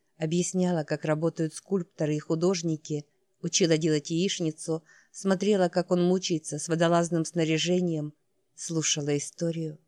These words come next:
его первой влюблённости. Физик держит меня за руку и мягко её поглаживает, и смотрит мне в глаза, так пристально, что мне остаётся только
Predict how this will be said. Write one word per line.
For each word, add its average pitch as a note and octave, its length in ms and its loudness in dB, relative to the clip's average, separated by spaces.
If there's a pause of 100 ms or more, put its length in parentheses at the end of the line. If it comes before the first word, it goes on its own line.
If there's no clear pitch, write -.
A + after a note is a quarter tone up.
(140)
его D#3+ 220 0
первой E3 380 -2
влюблённости. D#3+ 1080 -2 (1300)
Физик D#3+ 340 -4
держит D#3 400 -2
меня D#3 260 0
за D#3+ 240 0
руку D#3+ 440 -8 (240)
и E3 100 -4
мягко E3 380 0
её D#3 180 -2
поглаживает, D#3+ 920 -4 (680)
и D#3 80 -4
смотрит D3+ 520 -4
мне D#3 180 0
в D3+ 60 -16
глаза, D#3 560 -4 (560)
так F3 220 0
пристально, F3+ 760 -2
что - 260 -4
мне D3+ 160 0
остаётся D3+ 720 -4
только D3+ 540 -8